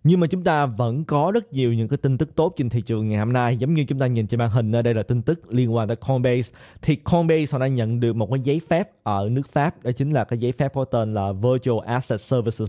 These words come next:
Provider. Thì cái giấy phép này đó, trên căn bản là cho họ hoạt động để mà cung cấp dịch vụ crypto ở nước Pháp các bạn. Nói chung đó thì, ờ, Coinbase vẫn đang bành trướng thế lực hiện tại. Và chúng ta cũng có một cái thông tin khác nữa. Đây là thông tin đến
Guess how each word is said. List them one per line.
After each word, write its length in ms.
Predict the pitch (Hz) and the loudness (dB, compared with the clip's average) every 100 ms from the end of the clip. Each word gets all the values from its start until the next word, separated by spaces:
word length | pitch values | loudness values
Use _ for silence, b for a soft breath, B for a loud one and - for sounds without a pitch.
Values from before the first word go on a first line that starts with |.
| - | -4
Provider. 560 | 120 107 120 127 113 101 B B B | -4 0 0 2 -2 -4 B B B
Thì 140 | 147 | 0
cái 140 | 120 147 | 0 0
giấy 120 | 165 | 0
phép 220 | 185 196 | 0 0
này 240 | 143 117 123 | 0 0 0
đó, 60 | |
trên 180 | 127 135 | 0 -2
căn 160 | 131 120 | -2 -2
bản 200 | 98 123 | 0 0
là 60 | |
cho 180 | 123 123 | 0 0
họ 100 | 120 | 0
hoạt 160 | 107 - | -2 -2
động 300 | 107 104 107 | -2 -2 -4
để 120 | 110 | -2
mà 80 | 120 | -2
cung 340 | 117 - 143 131 | -2 0 0 2
cấp 140 | 160 - | -2 -2
dịch 140 | 113 98 | -4 -2
vụ 200 | 104 98 | -2 -2
crypto 340 | - 151 127 113 98 - - | -4 -4 0 0 0 -4 -4
ở 220 | 104 104 | -2 -2
nước 160 | 127 | -4
Pháp 240 | - 147 - | -2 -2 0
các 80 | 143 | -2
bạn. 220 | 110 107 B B - | 0 -2 B B -2
Nói 100 | 185 | 0
chung 260 | 185 156 | 2 2
đó 80 | 151 143 | 0 0
thì, 240 | 131 117 | 0 0
ờ, 120 | 110 | 0
Coinbase 640 | 104 - 135 127 127 117 110 | -4 -2 0 2 0 0 -2
vẫn 260 | 110 117 | -4 0
đang 300 | 131 120 117 | 0 0 0
bành 240 | 110 107 101 | -2 -2 -2
trướng 220 | 123 143 | -2 0
thế 140 | 147 | 2
lực 180 | 143 - | 0 -2
hiện 160 | 107 104 | -4 -2
tại. 300 | 113 107 107 B B B | 0 0 -4 B B B
Và 220 | 123 120 | 0 2
chúng 260 | 120 - 170 | 0 -2 0
ta 200 | 143 127 | 2 0
cũng 220 | - 127 | -4 -4
có 220 | 147 160 | -2 0
một 160 | 170 - | 0 -2
cái 100 | 143 | -2
thông 160 | 151 127 | -2 0
tin 120 | 123 | 0
khác 220 | 160 165 | 2 2
nữa. 260 | 120 107 127 | 0 0 0
Đây 200 | 127 131 | 0 0
là 80 | 120 | 0
thông 140 | 117 | -2
tin 220 | 123 120 | -2 -2
đến 280 | 117 117 170 | 0 0 -2